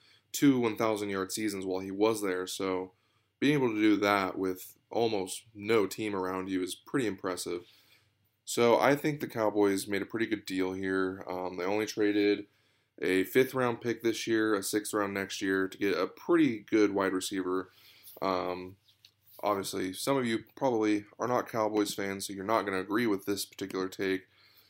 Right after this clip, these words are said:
But I personally like Dak Prescott a lot. I think that he, um, is a really great quarterback. Um, just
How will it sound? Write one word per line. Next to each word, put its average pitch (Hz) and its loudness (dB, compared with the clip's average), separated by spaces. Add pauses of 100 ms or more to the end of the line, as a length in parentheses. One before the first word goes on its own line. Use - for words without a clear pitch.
(200)
But 131 6
I 156 8
personally 127 2
like 98 4
Dak 98 -2
Prescott 98 -2
a 92 0
lot. 92 -2
I 95 -2
think 117 -4
that 87 -4
he, 98 -8 (480)
um, 90 -8 (140)
is 95 -4
a 95 -4
really 104 2
great 98 -2 (460)
quarterback. 110 0
Um, 90 -6
just - -8